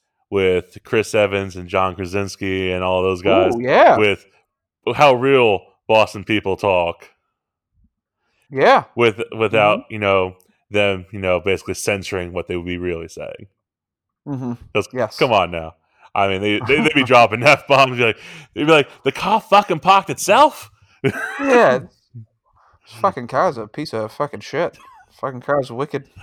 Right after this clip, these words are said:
Speaker 2: wicked stupid.
Speaker 1: <laughs>
Speaker 2: Your fucking car's a piece of, piece of garbage, dude. Fuck you.
Speaker 1: <laughs>
Speaker 2: This fucking car's fucking pisser, dude. It's wicked fucking sweet, guy.
Speaker 1: It can park by itself.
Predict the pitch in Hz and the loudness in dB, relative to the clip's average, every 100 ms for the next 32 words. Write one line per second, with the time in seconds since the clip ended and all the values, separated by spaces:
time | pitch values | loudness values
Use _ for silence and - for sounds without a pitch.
0 | - _ - 143 170 120 - - 143 180 | -20 _ -6 -4 -4 -8 -12 -4 -4 -2
1 | 147 147 - - - 269 - 123 - 170 | -8 -10 -20 -20 -12 -12 -10 -8 -6 -6
2 | 135 160 156 147 - 151 - 117 113 - | -4 -4 -4 -6 -10 -8 -4 -4 -4 -10
3 | - 143 110 - 120 147 104 107 - 110 | -14 -12 -10 -2 0 0 -2 -14 -10 -6
4 | 110 - _ _ _ _ _ _ _ _ | -6 -10 _ _ _ _ _ _ _ _
5 | _ _ _ _ - 320 - 262 294 208 | _ _ _ _ 2 2 2 0 2 0
6 | 131 123 - - - _ _ - - 247 | -6 -16 -18 -20 -20 _ _ -6 0 0
7 | 214 202 220 190 - 240 175 131 208 226 | 0 2 4 4 0 0 0 2 2 4
8 | 160 117 120 123 - 175 214 190 147 196 | 2 2 0 -4 -4 -2 0 0 0 2
9 | 175 147 - 185 226 175 - 113 110 110 | 2 0 -8 -2 0 0 -2 -2 -2 -4
10 | 110 107 104 - 151 - 151 143 - 175 | -8 -16 -10 -6 -6 -2 -2 -4 -6 -8
11 | 151 - | -8 -16